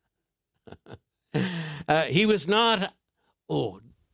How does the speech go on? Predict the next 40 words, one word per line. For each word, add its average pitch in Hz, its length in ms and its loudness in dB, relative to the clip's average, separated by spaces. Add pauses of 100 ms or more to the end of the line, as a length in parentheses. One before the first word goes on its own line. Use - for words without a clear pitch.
(180)
goodness, 113 380 -4
I 123 100 2
don't 127 180 4
know 104 60 0
if 101 100 -4
I 113 120 0
can 95 160 -6
press - 360 -2
this, - 180 -6
get 123 220 0
this 107 180 0
out. 170 320 0 (720)
He 202 140 6
was 190 200 4
not 214 180 6
an 214 140 6
ad-, 175 260 2 (1300)
administrator 185 840 4
sitting 190 320 2
behind 185 260 4
a 185 60 -2
desk. 151 500 -4 (480)
<laughs> - 0 - (920)
No, 196 100 -2 (380)
no, 247 160 4
he, 226 100 4
I'm 208 200 -4
sorry, 277 320 2
folks. 156 360 0
You 202 140 -6
say, 202 200 2 (240)
"Don't 262 280 2
tell 247 180 4
us." 196 260 2
I'm 165 200 2
just 190 220 -2
telling 170 280 4
you 156 140 4
the 147 100 2
truth. 151 400 0